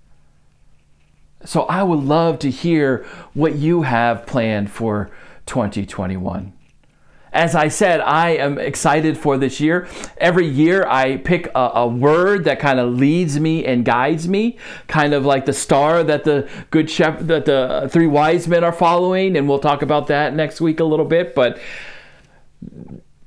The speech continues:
my word for twenty twenty-one is focus. I wanna focus on the good things in life. I wanna focus on the activities that I'm involved with.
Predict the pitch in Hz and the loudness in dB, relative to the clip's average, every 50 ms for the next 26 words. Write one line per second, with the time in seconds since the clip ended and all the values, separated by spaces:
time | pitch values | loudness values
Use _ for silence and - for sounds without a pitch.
0 | - _ _ - - - 160 151 160 185 185 151 147 151 151 160 175 165 - - | -20 _ _ -10 -4 0 0 2 2 2 2 2 4 4 4 2 2 0 -2 -2
1 | 147 139 - - 165 151 156 156 156 - 156 151 147 147 139 135 135 139 139 131 | -2 -2 -2 -2 0 0 0 0 -2 -2 -2 0 0 0 0 0 0 0 -2 -2
2 | 123 - - 131 120 113 - - - - - - - - - - - _ _ _ | -4 -4 -4 -4 -4 -4 -4 -8 -10 -10 -12 -14 -18 -20 -20 -20 -20 _ _ _
3 | - - - - _ _ _ _ _ _ _ _ _ - 127 147 165 156 - - | -20 -20 -20 -20 _ _ _ _ _ _ _ _ _ -6 -2 0 0 0 2 2
4 | 165 156 156 160 180 180 - - 135 143 143 139 131 127 117 135 135 131 127 - | 2 2 4 2 0 -2 -2 -2 0 0 2 2 2 0 0 0 0 0 0 0
5 | 127 113 107 107 101 - - - 104 101 95 95 98 98 - - 160 156 170 156 | 0 0 0 0 -2 -4 -4 -4 -4 -2 -2 -2 -2 -2 0 0 2 2 2 2
6 | 143 - - - - - 196 - - - - 175 180 175 180 170 156 - - - | 0 -2 -4 -10 -14 -14 -14 -14 -4 0 2 2 2 2 2 0 0 0 -2 0
7 | 147 143 139 139 135 139 127 123 127 - - - 175 160 151 147 139 127 110 - | 0 2 2 2 2 2 2 0 -2 -2 -2 0 0 2 2 2 0 0 0 0
8 | 127 117 117 113 117 117 113 110 101 113 110 110 110 104 101 104 98 95 - | 0 0 0 0 0 0 0 0 0 0 0 0 -2 -2 -2 -2 -4 -4 -6